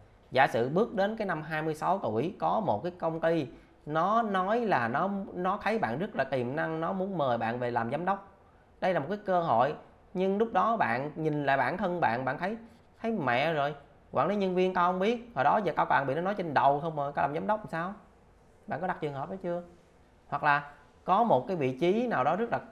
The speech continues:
cơ hội rất là tuyệt vời đến mình, nhưng lúc đó cái năng lực mình không có để ngồi cái ghế đó. Dù cho cái người bạn đó yêu mến mình hay là một cái người nào đó yêu mến mình, đẩy mình lên làm giám đốc, mình ngồi xong cái ghế, mình đâu có năng lực ngồi ghế đó đâu, rớt mẹ nó trong tháng đầu tiên rồi. Tại sao? Bạn leo lên cái ghế đó là bạn đang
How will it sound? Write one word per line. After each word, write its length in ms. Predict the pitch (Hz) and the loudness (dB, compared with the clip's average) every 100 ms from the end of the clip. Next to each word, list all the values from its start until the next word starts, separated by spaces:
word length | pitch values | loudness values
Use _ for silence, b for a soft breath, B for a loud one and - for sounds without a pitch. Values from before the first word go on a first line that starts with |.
| - - | -20 -2
cơ 140 | 185 | 0
hội 180 | 147 135 | 2 2
rất 60 | |
là 60 | 196 | 0
tuyệt 200 | 135 127 | -2 -2
vời 180 | 139 127 | 2 2
đến 200 | 139 196 | 2 0
mình, 160 | 151 127 | -2 -2
nhưng 120 | 151 | -2
lúc 120 | 190 - | -4 -2
đó 160 | 180 214 | -2 -2
cái 60 | |
năng 160 | 190 160 | -4 -2
lực 160 | 123 | -4
mình 100 | - | -4
không 180 | 131 165 - | -8 -8 0
có 280 | 190 196 240 | 2 4 2
để 80 | 202 | 2
ngồi 200 | 139 135 | 2 0
cái 100 | 170 | 0
ghế 180 | 196 | 0
đó. 240 | 214 202 247 - - - - b b b b b b _ - - | 0 -2 -6 -12 -20 -20 -20 b b b b b b _ -20 -4
Dù 160 | 170 170 | 0 2
cho 120 | 196 | 2
cái 120 | 196 226 | 2 2
người 240 | 185 165 | 4 4
bạn 260 | 147 127 170 | 4 2 0
đó 60 | |
yêu 180 | 208 190 | 0 2
mến 240 | 180 220 | 2 0
mình 140 | 220 156 | 0 -2
hay 140 | 170 | -2
là 60 | 165 | -2
một 80 | - | -2
cái 100 | 185 | -4
người 140 | 147 | -2
nào 140 | 143 143 | -2 -2
đó 80 | |
yêu 100 | 175 | -2
mến 200 | 165 180 | -2 -2
mình, 200 | 185 135 | -2 -2
đẩy 220 | 131 117 185 | -2 -2 -2
mình 180 | 147 | 0
lên 200 | 156 160 | 0 0
làm 160 | 147 123 | -2 -4
giám 120 | 160 | -2
đốc, 240 | 196 226 B B B - | -2 -4 B B B -10
mình 140 | 131 | -4
ngồi 220 | 139 131 | 0 2
xong 160 | 135 160 | 0 -4
cái 80 | 180 | -2
ghế, 240 | 165 190 | 0 2
mình 140 | 180 139 | 0 0
đâu 80 | |
có 40 | 180 | -2
năng 140 | 170 | -2
lực 160 | 139 139 | -4 -2
ngồi 140 | 135 | -2
ghế 140 | 151 185 | -2 -2
đó 80 | |
đâu, 220 | 185 160 165 | -2 -2 -2
rớt 200 | 170 - | -6 -4
mẹ 200 | 131 120 | -4 -2
nó 80 | 175 | -2
trong 220 | 180 156 | -4 -6
tháng 200 | 156 175 | -6 -6
đầu 120 | 190 131 | -4 -4
tiên 240 | 147 147 | -4 -6
rồi. 100 | 123 b b b - | -8 b b b -4
Tại 160 | 127 | -2
sao? 200 | 135 151 | 0 -2
Bạn 220 | - 120 | 0 -2
leo 240 | 156 180 185 | 2 4 4
lên 140 | 175 | 2
cái 120 | 190 | 2
ghế 160 | 190 208 | 2 4
đó 220 | 180 190 | 4 4
là 100 | 190 | 2
bạn 140 | 120 | 2
đang 100 | 135 | -2